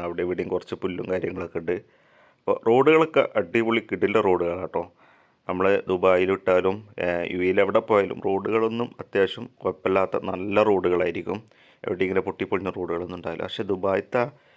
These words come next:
വലിയ ബിൽഡിങ്ങുകളും കാര്യങ്ങളൊന്നും നമുക്കിവിടെ കാണാൻ പറ്റില്ല, മൊത്തം പ്ലെയിൻ ആയിട്ടുള്ള മരുഭൂമികളായിരിക്കും. ഒരു വലിയ ഡെവലപ്മെന്റ് ഒന്നും ഉണ്ടായിരിക്കില്ല. നമ്മൾ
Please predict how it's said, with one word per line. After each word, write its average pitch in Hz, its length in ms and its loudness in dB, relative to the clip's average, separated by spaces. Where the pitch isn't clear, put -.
വലിയ 107 300 2
ബിൽഡിങ്ങുകളും 107 560 2
കാര്യങ്ങളൊന്നും 101 480 2
നമുക്കിവിടെ 95 400 -2
കാണാൻ 87 260 -4
പറ്റില്ല, 87 280 -8
മൊത്തം - 400 -6
പ്ലെയിൻ 90 400 -2
ആയിട്ടുള്ള 92 360 -2
മരുഭൂമികളായിരിക്കും. 85 1040 -6
ഒരു 92 120 0
വലിയ 90 260 -2
ഡെവലപ്മെന്റ് 90 560 -2
ഒന്നും 90 220 -4
ഉണ്ടായിരിക്കില്ല. 87 500 -2
നമ്മൾ 120 160 -4